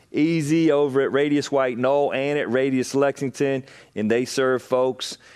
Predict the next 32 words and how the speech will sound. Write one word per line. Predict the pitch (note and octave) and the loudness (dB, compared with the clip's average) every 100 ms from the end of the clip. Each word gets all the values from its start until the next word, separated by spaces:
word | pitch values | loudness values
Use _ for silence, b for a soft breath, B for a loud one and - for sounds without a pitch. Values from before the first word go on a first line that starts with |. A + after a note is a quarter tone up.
| B - | B -4
that | A2 | 0
really | A#2 C#3 C#3+ | 2 2 0
need | B2 B2 D3 C3 G2 | 0 0 0 0 0
an | G#2 | -2
after-school | A#2 - - B2+ B2+ | -4 -8 -6 -4 -4
program, | B2 A2+ G#2+ G#2 A2 G#2+ G#2+ G#2 | -2 -2 0 -2 -2 -2 -2 -2
uh, | G#2 | -4
throughout | - A2+ A#2 A2 | -2 0 0 0
the | G#2+ | -2
year. | G#2+ A#2+ F2+ E2+ | -2 0 -2 -6
We | G2 | -10
love | F2+ F2+ G2+ E2+ | -4 -2 -2 -4
it. | - - - _ B B B | -10 -14 -20 _ B B B
Over | - A#2+ | -4 -2
the | |
course | A#2 C3+ C#3+ C#3 | -2 0 0 0
of | A2+ G2 | -2 0
this | C#3 - | -2 0
year, | D3+ C#3 F#2+ | 0 0 -2
through | - B2+ C3 | -4 -4 -2
Give | B2+ D#3 | 0 0
Hope | D3+ G#3+ G#3 | 0 -2 -2
Funds, | - B2 A#2+ B2+ A2 | -4 -2 -2 -2 0
you | D#3 F3 | 0 2
and | D3+ | 0
I, | C#3 C#3+ C#3+ B2 | 0 0 0 0
we | D3 | -2
pulled | E3+ E3 D#3+ D3+ | -2 0 0 0
this | D3 | -4
together | D3 C#3+ C#3+ C3+ | -2 0 2 2
last | C3+ C#3 C#3 C3 | 0 0 -2 -4
year, | C3 C3 B2+ | -4 -2 -2